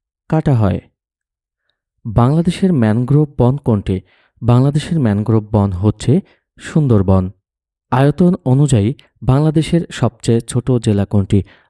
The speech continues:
আয়তন অনুযায়ী সবচেয়ে ছোট জেলা হচ্ছে নারায়ণগঞ্জ।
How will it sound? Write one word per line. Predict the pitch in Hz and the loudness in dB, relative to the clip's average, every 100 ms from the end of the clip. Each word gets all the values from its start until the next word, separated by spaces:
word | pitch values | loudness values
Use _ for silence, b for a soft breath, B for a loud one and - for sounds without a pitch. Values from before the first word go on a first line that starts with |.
| - | -2
আয়তন | 127 143 160 160 | 0 2 2 0
অনুযায়ী | 156 151 156 156 | 0 2 2 2
সবচেয়ে | - 107 - 113 110 | -2 -4 -2 0 0
ছোট | - 117 101 | -2 -2 0
জেলা | 104 98 | 2 0
হচ্ছে | 98 104 - 175 214 b b _ | 0 0 0 0 -2 b b _
নারায়ণগঞ্জ। | 120 120 123 139 143 120 98 95 92 | -2 0 2 2 0 0 0 0 0